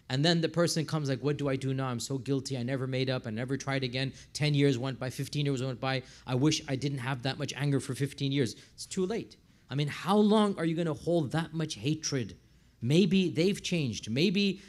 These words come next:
you know, and even if they haven't, you know, power dynamics change. Again, let an older brother tell you this, right? When you're seventeen, you're eager to leave the nest. You don't have the power.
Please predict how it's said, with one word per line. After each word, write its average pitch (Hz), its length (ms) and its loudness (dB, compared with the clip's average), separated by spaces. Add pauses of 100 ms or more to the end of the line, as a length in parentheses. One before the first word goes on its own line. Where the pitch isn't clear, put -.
you 139 80 -2
know, 165 220 0
and 190 100 4
even 240 260 2
if 196 140 2
they 202 120 0
haven't, 180 520 -2 (340)
you 160 60 -4
know, 226 160 0
power 233 500 -2
dynamics 147 540 -2
change. 101 320 -8
Again, 127 320 -2
let 156 160 2
an 160 80 -2
older 156 300 2
brother 156 260 0
tell 151 180 -2
you 156 140 0
this, - 240 -8
right? 131 200 -6 (460)
When 190 240 2
you're 214 160 6
seventeen, 165 720 0
you're 131 200 0
eager 175 320 2
to 156 160 -6
leave 139 340 -2
the 139 100 -4
nest. 131 580 -2 (520)
You 143 140 -2
don't 214 380 0
have 151 420 -4
the 127 80 -4
power. 107 460 -8